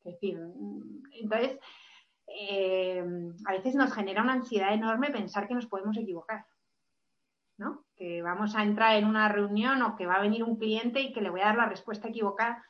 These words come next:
Bueno, mm, vamos a ponerlo todo dentro de un marco donde, mm, el error puede ocurrir y si ocurre, tenemos las herramientas para solucionarlo,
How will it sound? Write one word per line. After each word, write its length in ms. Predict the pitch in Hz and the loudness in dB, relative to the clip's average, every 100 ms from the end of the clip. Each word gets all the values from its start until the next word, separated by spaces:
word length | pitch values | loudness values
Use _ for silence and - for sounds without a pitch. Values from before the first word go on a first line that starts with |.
| _ _ _ _ _ _ _ | _ _ _ _ _ _ _
Bueno, 440 | 208 269 262 214 233 | 0 4 4 2 -2
mm, 540 | 208 190 180 175 180 | -2 -2 -6 -8 0
vamos 280 | 202 202 214 | 2 2 2
a 100 | 240 | 2
ponerlo 380 | 247 247 254 254 | 2 4 2 2
todo 160 | 247 | 2
dentro 260 | 247 240 269 | 2 2 2
de 60 | 233 | 2
un 100 | 208 | 2
marco 540 | 202 233 - 247 294 | 2 0 0 0 2
donde, 560 | 240 208 190 185 185 - _ - | 2 0 0 -2 -4 -10 _ -12
mm, 200 | 196 170 160 _ - | -10 -10 -14 _ -12
el 120 | 180 | -6
error 320 | 175 202 208 | 0 0 2
puede 160 | 269 262 | 2 2
ocurrir 500 | - 196 208 269 226 | 0 -2 0 0 0
y 80 | 202 | -2
si 180 | - 165 | -6 -8
ocurre, 720 | - 254 277 262 294 370 - | -4 0 2 2 0 -2 -6
tenemos 300 | 202 185 208 | -8 -4 -2
las 160 | 247 247 | 0 0
herramientas 440 | 226 196 185 220 | 0 -2 -2 -4
para 160 | 220 233 | -2 -2
solucionarlo, 720 | 214 185 - 170 190 208 170 | -2 -6 -6 -8 -6 -6 -8